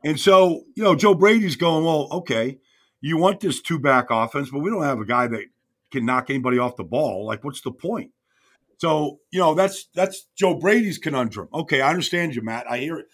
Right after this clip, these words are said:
I mean, I'm just playing the conversation out in my head, Jason. And I'm saying, "Okay, I understand what you want, Matt, but we don't have those, we don't have that, those kind of players." You know, they could have taken an offensive tackle this year in the draft. They, they take the,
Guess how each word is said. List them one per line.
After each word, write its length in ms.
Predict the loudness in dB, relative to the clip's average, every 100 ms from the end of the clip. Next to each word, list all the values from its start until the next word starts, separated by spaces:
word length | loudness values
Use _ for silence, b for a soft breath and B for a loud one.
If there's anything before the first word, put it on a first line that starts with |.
| b
I 80 | 0
mean, 120 | 4
I'm 120 | 4
just 220 | 2 -4 -6 _
playing 240 | -6 -4
the 60 | -4
conversation 720 | -6 -8 -8 -10 -10 -12 -16 _ _ _
out 140 | -2 0
in 60 |
my 160 | -4 -2
head, 180 | -2 -4
Jason. 380 | -10 -10 -12 -16 _ _ _ _
And 100 | -4
I'm 80 | -4
saying, 260 | 0 0 2
"Okay, 400 | 0 0 0 -4 -6
I 200 | -2 -2
understand 460 | -2 0 -2 -2
what 200 | -8 -8
you 80 | -4
want, 280 | -2 -2 -4
Matt, 260 | -10 -10 _
but 180 | -8 -8 _ _ -10
we 120 | -6
don't 180 | -4 -4
have 240 | -4 -4
those, 380 | -4 -4 -6 -16 _ _ _ _
we 80 | -6
don't 120 | -2
have 120 | 0 0
that, 220 | -4 -6 -6
those 200 | -6 -4
kind 200 | -6 -6
of 100 | -4
players." 500 | -4 -2 -6 -14 _ _ _ _ _ _
You 100 | -8
know, 220 | 0 0 0
they 160 | -2
could 160 | -2 -4
have 100 | -2
taken 220 | -4 -2
an 80 | 0
offensive 460 | 2 0 -6 -8
tackle 560 | -2 0 0 -4 -12 -14 _ _ _
this 200 | -8 -6
year 120 | -4 -4
in 80 |
the 80 | -4
draft. 360 | -2 0 0 -2
They, 200 | -8 -4
they 100 | -6
take 240 | -6 -8
the, 80 | -10